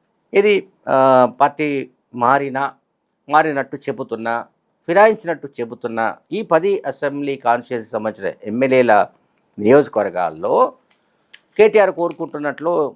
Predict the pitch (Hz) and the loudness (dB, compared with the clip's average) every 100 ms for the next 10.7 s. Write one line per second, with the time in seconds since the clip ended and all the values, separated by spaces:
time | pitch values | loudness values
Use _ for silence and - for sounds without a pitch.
0 | _ 156 151 147 143 131 131 131 113 123 | _ -8 -4 -4 -4 -6 -8 -10 -10 -10
1 | 123 151 180 - _ _ _ _ _ 226 | -4 -2 -2 -6 _ _ _ _ _ -4
2 | - 208 185 226 175 160 160 139 131 127 | 0 0 -2 -4 -6 -6 -8 -8 -6 -6
3 | 127 123 131 107 127 127 160 151 - _ | -6 -8 -8 -6 -4 -4 -4 -10 -16 _
4 | _ - 190 - 92 78 _ _ _ _ | _ 2 2 2 -6 -10 _ _ _ _
5 | _ _ _ _ _ _ _ _ _ _ | _ _ _ _ _ _ _ _ _ _
6 | 214 240 233 220 220 202 _ _ 147 170 | 2 2 0 -2 -2 -2 _ _ -6 -4
7 | 185 151 160 156 151 - - 135 127 127 | -2 -4 -6 -6 -8 -8 -4 -2 2 0
8 | - 107 117 101 107 - 240 247 - _ | -2 -4 -2 -2 -6 2 4 4 0 _
9 | _ _ _ _ _ _ - 254 262 247 | _ _ _ _ _ _ -4 0 2 0
10 | 202 180 180 180 180 165 | 2 2 2 0 -4 -8